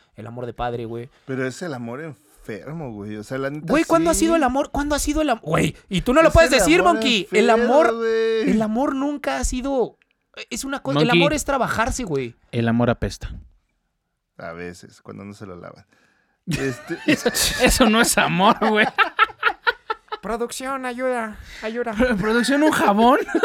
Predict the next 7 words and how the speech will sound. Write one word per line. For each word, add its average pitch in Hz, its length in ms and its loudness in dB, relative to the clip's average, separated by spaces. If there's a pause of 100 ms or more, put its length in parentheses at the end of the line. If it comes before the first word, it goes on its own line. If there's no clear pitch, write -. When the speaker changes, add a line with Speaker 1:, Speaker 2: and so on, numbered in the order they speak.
(1800)
Speaker 1:
Pero 262 220 2
sí, 285 140 -2
amigos 185 320 0
monkeys, 170 340 -6
creo 240 160 2
que 269 80 -4
hemos, 240 320 -4